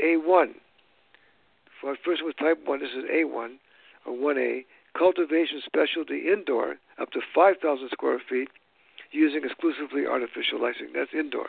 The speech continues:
The other one is outdoor. Then type B is cultivation, mixed light up to five thousand feet using combination of artificial and natural light.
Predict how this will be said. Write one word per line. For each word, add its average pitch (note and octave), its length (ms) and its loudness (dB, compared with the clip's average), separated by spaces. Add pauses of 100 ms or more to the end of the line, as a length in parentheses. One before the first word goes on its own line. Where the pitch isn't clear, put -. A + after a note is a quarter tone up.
(140)
The - 60 -6
other C#3+ 100 -4
one C3+ 140 -4
is B2+ 80 -8
outdoor. C#3 380 0 (840)
Then C3+ 200 -10
type E3+ 280 6
B F#3 380 2 (840)
is A#2+ 140 -14
cultivation, E3 760 2 (520)
mixed F3+ 340 2
light C#3+ 240 6 (320)
up - 120 -6
to C#3 160 -8
five D#3+ 220 6
thousand D3+ 380 0
feet C#3+ 240 0
using C#3 380 -4
combination D3 560 0
of B2+ 120 -4
artificial C#3+ 640 0
and C3+ 100 -8
natural D3 400 2
light. A2 180 -8